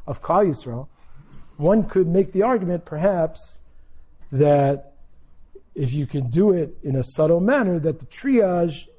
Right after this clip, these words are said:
you could, like Zaka and like Tzawar, favor the victim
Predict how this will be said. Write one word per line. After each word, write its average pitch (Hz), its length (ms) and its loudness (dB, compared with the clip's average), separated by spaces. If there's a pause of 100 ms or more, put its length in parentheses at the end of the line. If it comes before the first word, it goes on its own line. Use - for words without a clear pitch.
(280)
you 180 160 -2
could, 165 340 -2 (240)
like 180 200 -2
Zaka 147 640 -4 (420)
and 151 240 -2
like 185 360 -2 (220)
Tzawar, 139 560 -4 (360)
favor 208 380 2
the 180 100 0
victim 139 640 -4